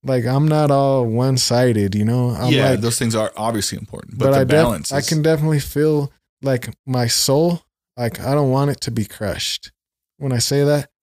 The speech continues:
Speaker 1: I mean, like, my imagination
Speaker 2: Mm-hmm.
Speaker 1: and my ability, like, when I'm just living my life, to have moments of joy because I had a, a fun fantasy or, like,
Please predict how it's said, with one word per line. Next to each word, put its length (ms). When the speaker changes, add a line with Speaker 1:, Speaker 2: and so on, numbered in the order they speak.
Speaker 1:
I 80
mean, 220
like, 180
my 180
imagination 960
Speaker 2:
Mm-hmm. 140
Speaker 1:
and 140
my 160
ability, 760
like, 400
when 220
I'm 140
just 240
living 380
my 140
life, 520
to 100
have 320
moments 480
of 80
joy 420
because 460
I 100
had 320
a, 140
a 120
fun 380
fantasy 840
or, 140
like, 280